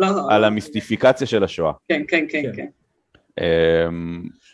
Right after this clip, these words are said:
Speaker 3: גם
Speaker 2: גם
Speaker 3: הפרק שאת אומרת על הארכיאולוגיה
Speaker 1: כן, כן,
Speaker 3: של
Speaker 1: לא, זה
Speaker 3: סוביבור,
Speaker 1: משהו אחר.
Speaker 3: זה גם היה פרק מרתק,
Speaker 1: זה
Speaker 3: זה
Speaker 1: אחד
Speaker 3: לא קשור,
Speaker 1: הפרקים,
Speaker 3: זה היה עם אורח
Speaker 1: כן.
Speaker 3: אחר.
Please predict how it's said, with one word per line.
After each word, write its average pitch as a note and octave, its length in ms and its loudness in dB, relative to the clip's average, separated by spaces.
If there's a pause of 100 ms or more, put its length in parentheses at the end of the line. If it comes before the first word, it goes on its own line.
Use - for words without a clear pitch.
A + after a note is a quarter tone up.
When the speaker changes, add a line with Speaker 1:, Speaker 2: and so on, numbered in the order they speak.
Speaker 3:
גם F3+ 200 4
Speaker 2:
גם G#3 80 6
Speaker 3:
הפרק F#3 220 8
שאת F#3+ 240 4
אומרת F#3+ 380 6
על D#3+ 120 8
הארכיאולוגיה D#3+ 680 6
Speaker 1:
כן, - 0 -
כן, - 20 6
Speaker 3:
של A#3+ 60 6
Speaker 1:
לא, A3+ 80 10
זה G#3+ 60 8
Speaker 3:
סוביבור, F3 480 8
Speaker 1:
משהו G3+ 80 8
אחר. G3+ 180 4 (100)
Speaker 3:
זה D#3 260 6
גם F#3+ 160 8
היה E3 140 6
פרק C#3+ 260 2
מרתק, C#3+ 300 6
Speaker 1:
זה - 20 4
Speaker 3:
זה F#3+ 160 6
Speaker 1:
אחד D#3+ 100 8
Speaker 3:
לא - 60 6
קשור, D#3 120 0
Speaker 1:
הפרקים, C#3+ 160 2
Speaker 3:
זה E3 100 6
היה E3 80 6
עם F3 80 4
אורח D#3+ 260 8
Speaker 1:
כן. D3+ 80 -2
Speaker 3:
אחר. B2+ 260 -2